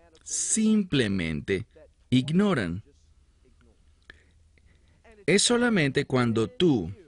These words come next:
solo cuando tú entiendes esta verdad gramatical, que este pasaje cobra sentido. Y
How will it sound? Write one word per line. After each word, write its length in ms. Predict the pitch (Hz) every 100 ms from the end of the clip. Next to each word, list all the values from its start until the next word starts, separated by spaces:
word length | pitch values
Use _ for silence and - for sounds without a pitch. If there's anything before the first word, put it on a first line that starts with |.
| - - - - _ _ - -
solo 460 | - 220 247 254
cuando 340 | 247 170 123 113
tú 320 | - 147 160
entiendes 760 | 170 - 131 107 92 95 - -
esta 320 | 110 110 123
verdad 380 | 117 107 90 87
gramatical, 1000 | - 110 131 143 165 147 101 87 110 143 - _ _ _ _ _ _ 165 _ _ _ -
que 160 | 120
este 340 | 110 110 110 120
pasaje 520 | 127 117 104 - 110
cobra 300 | 90 71 73
sentido. 540 | - 98 165 151 104 - _ _
Y 460 | - 226 190 208